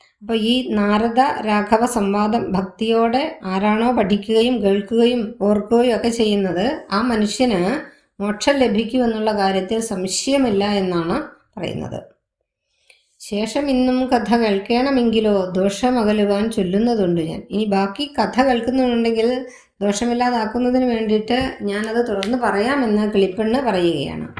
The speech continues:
തുടർന്ന് ശ്രീരാമ അഭിഷേക ആരംഭം. അഭിഷേകാരംഭത്തില് "എങ്കിലോ രാജാ ദശരഥനേകദാ സങ്കലീതാനന്ദമമ്മാറിയിരിക്കുമ്പോൾ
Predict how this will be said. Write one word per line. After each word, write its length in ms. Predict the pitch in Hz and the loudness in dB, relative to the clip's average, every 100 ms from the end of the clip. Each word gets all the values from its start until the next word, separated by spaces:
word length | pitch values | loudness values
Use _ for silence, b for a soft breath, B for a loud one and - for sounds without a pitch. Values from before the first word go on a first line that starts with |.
| b b b b b b b b b _ | b b b b b b b b b _
തുടർന്ന് 500 | 208 208 226 247 214 294 - _ _ _ _ _ _ _ _ _ _ _ _ | -6 -4 -2 -2 -2 -6 -14 _ _ _ _ _ _ _ _ _ _ _ _
ശ്രീരാമ 600 | - 214 220 220 226 247 | -8 -2 0 2 2 2
അഭിഷേക 500 | 233 202 - 226 226 | 0 -2 0 2 2
ആരംഭം. 720 | 240 208 185 185 190 185 180 - _ _ _ _ _ - | 0 0 0 0 0 0 -2 -4 _ _ _ _ _ -12
അഭിഷേകാരംഭത്തില് 1080 | 202 226 233 240 233 233 233 220 196 233 277 - - | -8 -4 -4 -2 -2 0 0 0 -2 -2 -6 -8 0
"എങ്കിലോ 600 | 208 220 247 262 269 294 | 0 2 2 2 2 2
രാജാ 580 | 220 208 214 240 247 262 | 2 0 2 2 2 2
ദശരഥനേകദാ 1300 | 214 202 226 233 233 277 220 214 240 220 214 254 - - | 2 2 2 0 2 2 2 0 0 2 0 -2 -8 -14
സങ്കലീതാനന്ദമമ്മാറിയിരിക്കുമ്പോൾ 2750 | - - 220 220 226 247 262 269 262 226 233 247 262 269 262 247 240 240 247 240 226 214 233 214 180 165 - | -12 -6 -4 0 2 2 2 2 2 2 0 2 2 2 2 0 0 0 0 0 -2 0 0 2 2 0 -6